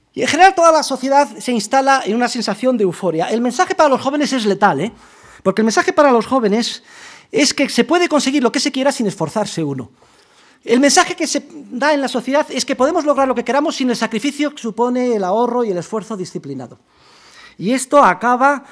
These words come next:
con todos los hábitos de esfuerzo, de disciplina y de trabajo que necesita una sociedad sana. Se genera una enfermedad social. Vamos a hablar de los sindicatos. Esto es especialmente grave,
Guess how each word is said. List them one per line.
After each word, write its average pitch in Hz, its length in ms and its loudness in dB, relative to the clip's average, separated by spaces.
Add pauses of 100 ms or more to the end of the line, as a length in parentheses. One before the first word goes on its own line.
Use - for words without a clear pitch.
(120)
con 196 200 -2
todos 226 200 0
los 220 200 -4
hábitos 208 560 -4 (320)
de 156 80 -10
esfuerzo, 208 400 -4
de 196 80 -4
disciplina 180 400 -6
y 170 40 -6
de 190 100 -4
trabajo 175 300 -6
que 175 100 -10
necesita 170 300 -10
una 170 120 -6
sociedad 143 480 -10 (320)
sana. - 360 -12
Se - 140 -12
genera 196 420 -4
una 196 220 -4
enfermedad 151 480 -6 (420)
social. 131 560 -10 (1200)
Vamos 330 200 2
a - 20 4
hablar 330 140 2
de 269 80 0
los 214 100 2
sindicatos. 180 580 -8 (840)
Esto 240 200 -8
es 302 40 -8
especialmente 254 500 -4
grave, 160 280 -4